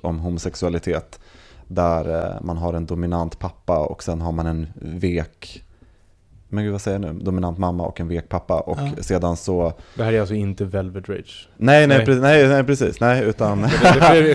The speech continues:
Speaker 3: är alltså till en annan bok.
Speaker 1: Ja, nej, men
Speaker 3: Ja,
Speaker 1: precis.
Speaker 3: vad
Speaker 1: Nej, men
Speaker 3: härligt.
Speaker 1: det
Speaker 3: Ja.
Speaker 1: sto-, det står inte riktigt i den boken, utan det är oftast såna här homosexuella förklaringar, liksom, kring att en, en modersgestalt är väldigt dominerande och pappan befinner sig i periferin, och man har gjort mycket såna undersökningar, och det är lite,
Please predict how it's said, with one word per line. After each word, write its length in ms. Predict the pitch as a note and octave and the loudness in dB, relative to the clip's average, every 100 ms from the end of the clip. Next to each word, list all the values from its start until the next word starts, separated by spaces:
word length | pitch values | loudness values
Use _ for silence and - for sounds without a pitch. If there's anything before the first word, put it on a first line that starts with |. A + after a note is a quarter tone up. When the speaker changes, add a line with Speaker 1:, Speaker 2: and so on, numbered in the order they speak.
| D3+ | 0
Speaker 3:
är 20 | |
alltså 200 | C3+ C#3 | -4 -4
till 140 | C3 | -6
en 120 | B2+ C3+ | -6 -4
annan 240 | C#3 D3 | -4 -4
bok. 200 | F#2+ F2 | -6 -8
Speaker 1:
Ja, 60 | F#2 | 0
nej, 320 | C3+ F3 E3+ | 4 6 4
men 100 | D#3 | 2
Speaker 3:
Ja, 80 | D3+ | 2
Speaker 1:
precis. 20 | |
Speaker 3:
vad 0 | |
Speaker 1:
Nej, 120 | D3+ | 2
men 80 | F3+ | 4
Speaker 3:
härligt. 200 | D3+ D3+ | 4 2
Speaker 1:
det 40 | |
Speaker 3:
Ja. 280 | D3+ D#3 G2+ | 0 -2 -2
Speaker 1:
sto-, 260 | B2 C3+ C3+ | -2 2 4
det 160 | C#3+ | 4
står 200 | D#3 D#3 | 4 4
inte 120 | C#3 B2 | 4 2
riktigt 140 | A#2 | 0
i 40 | B2 | 0
den 120 | A#2 | 2
boken, 200 | G2+ G2+ | 0 0
utan 120 | G#2 | 0
det 40 | |
är 20 | G#2+ | -2
oftast 200 | A2 G2 | -4 -2
såna 120 | G2+ | -2
här 60 | |
homosexuella 480 | G2+ G2 A2 - G2+ | 0 -4 -6 -2 -2
förklaringar, 580 | G2+ - B2 G#2+ F#2+ E2 | -2 -4 -2 -2 -4 -6
liksom, 240 | F2 E2+ | -6 -8
kring 220 | F2 F2+ E2+ | -6 -6 -6
att 160 | E2 | -6
en, 200 | F2 E2+ | -6 -4
en 540 | E2+ E2 - F2 E2+ F2 | -8 -8 -8 -6 -6 -6
modersgestalt 680 | F#2 F2+ - F2+ F2 F2 F2 | -4 -4 -6 -6 -4 -4 -4
är 40 | |
väldigt 180 | E2 E2 | -6 -6
dominerande 680 | E2 E2+ F2 E2+ E2+ F2 | -4 -2 -2 -2 -2 -4
och 240 | E2+ E2 - | -6 -8 -10
pappan 540 | F2 - F2 E2 E2 | -14 -8 -8 -6 -10
befinner 380 | E2 E2+ E2+ E2+ | -10 -10 -8 -8
sig 180 | E2+ F2 | -8 -8
i 20 | |
periferin, 680 | - F2+ E2 F#2 F2+ D#2+ D#2+ | -8 -8 -8 -6 -6 -6 -8
och 60 | |
man 120 | D#2+ E2 | -8 -8
har 100 | E2+ | -8
gjort 160 | D#2+ | -10
mycket 240 | - - F2 | -12 -14 -14
såna 300 | - - - - - - - | -12 -10 -12 -16 -20 -20 -6
undersökningar, 880 | G2 F2+ F2 F2+ E2 - E2+ E2 D#2 | -4 -2 -2 -2 -4 -4 -8 -4 -4
och 100 | E2 | -2
det 100 | E2+ | -2
är 40 | |
lite, 480 | E2+ E2+ - F2 D#2+ | -2 -4 -4 -2 -2